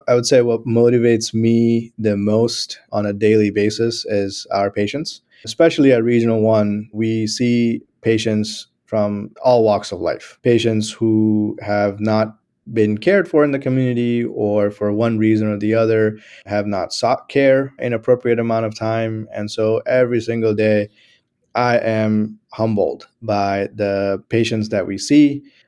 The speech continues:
their disease pathology, the problems and issues that they may have, whether it be medical or surgical or social or economic. There's multiple factors that play a role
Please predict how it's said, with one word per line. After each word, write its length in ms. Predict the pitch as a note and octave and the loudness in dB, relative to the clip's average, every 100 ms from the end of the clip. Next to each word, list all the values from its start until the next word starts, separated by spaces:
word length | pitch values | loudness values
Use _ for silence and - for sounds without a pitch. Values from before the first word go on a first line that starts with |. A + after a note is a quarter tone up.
| _ _ - | _ _ -20
their 280 | A2 G2+ G2 | -8 -4 -4
disease 360 | G2+ G2 B2+ C3 | -4 0 0 0
pathology, 920 | B2 B2+ B2 A#2+ A#2 A#2 A2+ A2+ - - | -2 2 4 2 2 0 0 -4 -12 -10
the 600 | G2 F#2 F#2+ G#1 - - - | -6 -4 -4 -6 -8 -16 -4
problems 500 | C3 C3+ C3 A#2+ A2 | 2 2 4 2 0
and 120 | G2+ | -4
issues 540 | C3+ C3+ B2+ B2+ B2 - | -2 -2 2 2 2 2
that 300 | G#2+ G#2+ A2 | 2 2 0
they 140 | G#2 | -2
may 140 | G2+ F#2+ | 0 -2
have, 540 | G2 A#2+ A#2 A2 - _ - | -2 0 0 -2 -10 _ -16
whether 300 | A2+ A2 G#2+ | -4 0 2
it 200 | G#2+ G2 | 0 0
be 400 | G2+ G2+ G2+ G2 A2 | -4 -2 -4 -6 0
medical 380 | A#2+ B2+ A2 | 0 2 2
or 320 | A#2+ A2+ G2 F2+ | 2 2 0 -4
surgical 880 | - A#2+ A#2 A2 A2 A2+ A2 G#2+ - | 0 0 0 -2 0 2 2 -2 -4
or 540 | F#2 F2+ F2+ E2 F2 | -6 -4 -4 -6 -8
social 680 | - - B2 A#2 B2 A#2+ A2 | -8 0 2 2 2 4 2
or 120 | F2+ | 0
economic. 680 | F#2 A2 G#2+ A#2 A#2+ A#2 A2+ - | -2 0 0 0 0 -2 -4 -6
There's 240 | G#2+ G#2 | -4 0
multiple 340 | B2+ C#3 A2+ G#2 | 0 0 0 -2
factors 480 | G#2 G#2 - G2 | 0 -2 -4 -6
that 220 | G2 F#2+ - | -4 -4 -4
play 160 | A2 | -2
a 80 | G2+ | -2
role 420 | G2 G#2 G2 F#2+ | 0 0 0 -4